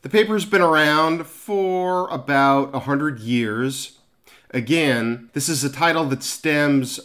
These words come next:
from the consolidation of multiple newspapers that decided to join factions. The paper has a circulation of under one hundred thousand,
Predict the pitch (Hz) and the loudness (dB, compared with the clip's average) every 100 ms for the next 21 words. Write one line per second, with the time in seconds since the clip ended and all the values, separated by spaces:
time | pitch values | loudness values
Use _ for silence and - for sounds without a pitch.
0 | - - 131 123 120 117 131 113 - 139 | -16 -4 -2 0 -2 -4 -6 -8 -2 0
1 | 127 123 123 120 127 120 117 - 110 107 | 0 0 -2 -2 -4 -2 -4 -6 -8 -6
2 | 104 101 101 92 - 120 117 143 185 147 | -6 -6 -10 -14 -10 -2 0 0 -2 -6
3 | 135 117 110 123 - 120 123 120 113 127 | -8 -6 -4 -6 -6 -4 -2 -2 -4 -6
4 | 113 113 120 135 156 147 - _ 107 113 | -6 -4 -6 -4 -6 -12 -16 _ -4 -4
5 | 107 - 117 139 131 113 - 120 98 110 | -4 -6 -8 -2 -2 -2 -6 -6 -4 -6
6 | 110 101 95 - - 127 120 117 - 127 | -4 -6 -10 -14 -10 -4 -4 -4 -4 -2
7 | 131 156 143 - _ _ - - _ _ | -2 -4 -8 -16 _ _ -20 -20 _ _
8 | 135 170 170 185 180 175 147 131 131 135 | -4 -4 -2 -2 -2 -2 0 2 0 -4
9 | - 139 143 151 147 143 135 - - - | -12 -4 0 2 2 0 -2 -8 -10 -10
10 | - 196 175 156 139 135 147 151 - - | -2 -2 0 0 2 2 0 -4 -6 -4
11 | 139 135 131 123 113 113 - 123 127 127 | 0 2 2 0 -4 -6 -10 -4 -2 -2
12 | 117 113 120 113 117 127 151 | -4 -4 -4 -2 -4 -4 -6